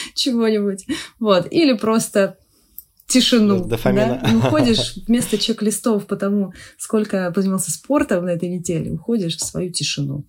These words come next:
Speaker 1: и проводишь там, не знаю, неделю интроверсии. И это тоже окей, всё окей.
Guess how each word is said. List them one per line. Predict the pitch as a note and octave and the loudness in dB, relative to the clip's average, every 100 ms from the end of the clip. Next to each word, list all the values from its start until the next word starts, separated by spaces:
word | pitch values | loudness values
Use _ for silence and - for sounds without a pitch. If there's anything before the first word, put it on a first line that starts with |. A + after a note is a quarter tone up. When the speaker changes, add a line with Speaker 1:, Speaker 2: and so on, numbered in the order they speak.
| - | -12
Speaker 1:
и | D#3+ | -8
проводишь | E3+ F#3 E3+ D3+ | -4 -4 -4 -6
там, | E3+ D#3 | -8 -8
не | D3 | -8
знаю, | - D#3 | -6 -4
неделю | F3+ F3 F#3 D#3+ | -2 -2 0 -2
интроверсии. | D#3 D3+ C#3+ - - - - - - _ | -2 -6 -6 -10 -14 -18 -20 -20 -20 _
И | E3 | -4
это | G#3 A#3 | -4 -4
тоже | B3 A#3+ A#3 G3 G3 | -4 -2 -2 -6 -8
окей, | G3 - A3 G#3+ G3+ _ _ _ | -10 -6 -6 -6 -8 _ _ _
всё | - A3 | -10 -8
окей. | G3+ - D#3+ | -8 -8 -10